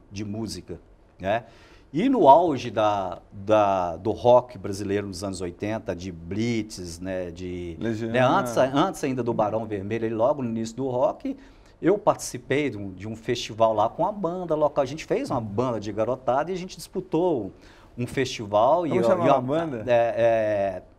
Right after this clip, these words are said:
Speaker 1: na, na época não, não tinha o nome da banda, a
Speaker 2: Uhum.
Speaker 1: gente juntou o, os amigos e a banda nem teve nome, a gente participou de um festival. E eu fiz uma música chamada na época até País Crise,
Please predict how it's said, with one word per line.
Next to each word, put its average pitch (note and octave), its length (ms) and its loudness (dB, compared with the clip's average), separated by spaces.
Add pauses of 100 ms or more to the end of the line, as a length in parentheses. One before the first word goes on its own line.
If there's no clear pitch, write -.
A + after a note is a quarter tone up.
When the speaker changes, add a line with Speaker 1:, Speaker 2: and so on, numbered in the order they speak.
Speaker 1:
na, C#3+ 160 2
na F3 160 4
época G#3+ 240 2
não, G3+ 100 -6
não D#3 320 0
tinha F#3 240 -4
o D#3 40 0
nome C3 180 2
da A2 80 2
banda, G#2 160 -2
a - 20 -2
Speaker 2:
Uhum. G#2+ 60 -2
Speaker 1:
gente C3+ 180 -8
juntou F3 540 0
o, G2+ 460 -6 (280)
os G#2+ 180 -6
amigos C3 460 0
e G#2+ 380 -6
a G#2 120 2
banda A2+ 300 -4
nem C3 120 -4
teve D#3 260 -2
nome, B2+ 260 -2
a - 20 -4
gente G#2 220 -10
participou - 480 -4
de E3 60 -8
um E3 40 -8
festival. D3 640 0 (340)
E F#3 120 -6
eu A3 100 4
fiz D#3+ 320 -2
uma D3+ 160 -2
música G3 640 -6 (300)
chamada A#2+ 440 0
na A#2 140 0
época A#2 220 0
até B2 160 -2
País A#2 440 -4
Crise, E3+ 540 -2